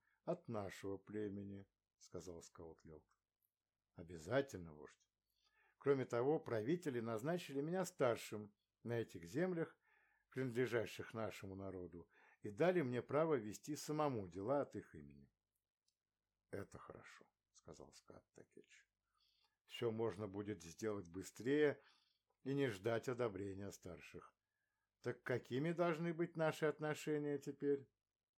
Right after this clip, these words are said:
«Я думаю, нам надо их только укреплять. И в силе остаётся моё предложение обучения, вооружения отряда ваших воинов.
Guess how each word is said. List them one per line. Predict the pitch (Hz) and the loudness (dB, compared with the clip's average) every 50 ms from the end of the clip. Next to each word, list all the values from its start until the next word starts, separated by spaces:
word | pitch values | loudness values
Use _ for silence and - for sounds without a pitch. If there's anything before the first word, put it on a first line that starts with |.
| _ _ _ _ _ _ _ _ _ _ _ _ _ _ _ _ _ _ _ _ _ _ - | _ _ _ _ _ _ _ _ _ _ _ _ _ _ _ _ _ _ _ _ _ _ 2
«Я | 156 190 214 | 6 8 8
думаю, | 208 175 170 139 123 110 107 104 98 98 | 8 8 6 4 6 4 2 0 0 0
нам | 117 160 185 180 139 | 2 2 2 4 4
надо | 131 143 143 131 123 | 4 4 4 4 2
их | 123 117 - | 0 0 0
только | - 120 127 127 - 117 | -2 -2 -2 -2 -2 -4
укреплять. | 110 98 - - 98 85 - - - - - - - - _ _ _ _ _ _ _ _ _ _ _ _ _ _ _ _ _ - | -6 -6 -6 -8 -10 -10 -12 -14 -16 -16 -16 -18 -20 -20 _ _ _ _ _ _ _ _ _ _ _ _ _ _ _ _ _ -2
И | 165 | -2
в | 160 - | -2 -2
силе | - - 208 220 202 214 | 0 0 4 10 10 10
остаётся | 190 185 - 160 151 151 170 185 185 - - 175 | 10 10 8 6 6 8 6 4 4 2 -2 2
моё | 165 156 156 175 190 185 | 4 6 6 6 6 4
предложение | - 185 180 170 202 208 202 170 147 160 156 151 147 143 139 | 2 0 2 6 8 8 8 8 6 4 6 6 6 6 4
обучения, | 139 135 127 123 - - - 139 151 175 185 185 185 175 | 4 4 2 -2 -2 -2 2 4 4 4 4 4 2 2
вооружения | 156 139 135 123 113 101 95 113 131 151 160 160 165 160 160 156 156 160 - | 4 4 4 4 4 2 4 6 6 6 6 4 0 0 0 0 -2 -4 -6
отряда | 123 120 - - 107 117 127 147 147 139 120 | -8 -6 -4 0 2 4 4 4 4 4 2
ваших | 95 101 110 110 - - 87 - - | 2 2 0 0 -2 -6 -12 -14 -12
воинов. | - 82 80 80 78 78 80 78 | -14 -14 -12 -12 -12 -12 -14 -16